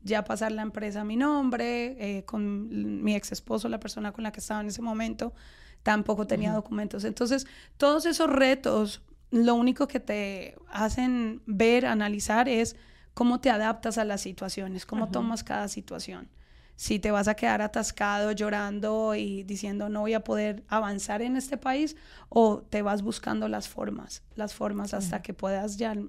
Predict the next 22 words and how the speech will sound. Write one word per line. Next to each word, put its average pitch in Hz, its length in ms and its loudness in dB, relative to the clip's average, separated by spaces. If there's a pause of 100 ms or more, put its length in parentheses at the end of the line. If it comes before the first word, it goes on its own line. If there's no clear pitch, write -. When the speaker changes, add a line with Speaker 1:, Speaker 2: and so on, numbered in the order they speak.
(160)
Speaker 1:
realmente 214 560 -2
lograr 202 320 -4
lo 196 100 -8
que - 120 -18
quieres. - 420 -8 (400)
Speaker 2:
Tatiana, 269 400 0
cuéntanos 294 400 0
un 302 80 0
poquito 247 260 -2
sobre 247 220 2
esa 202 160 0
frustración. 175 920 -4 (260)
Estoy 165 380 -6
en 170 140 -6
Nike, 240 560 -4
este 202 220 -6
es - 80 -4
un 180 80 -2
trabajo 170 240 -4
que 190 140 -6
me 185 100 -4
gusta, 208 480 -8